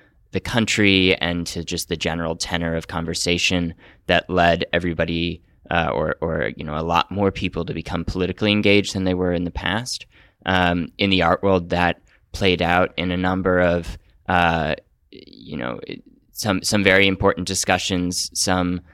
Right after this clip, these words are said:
uh, slightly more surface, uh, ap-, approaches that,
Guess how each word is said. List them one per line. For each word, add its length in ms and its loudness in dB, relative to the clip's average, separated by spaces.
uh, 360 2
slightly 440 0
more 440 2
surface, 720 0
uh, 380 0
ap-, 340 -4
approaches 600 0
that, 180 0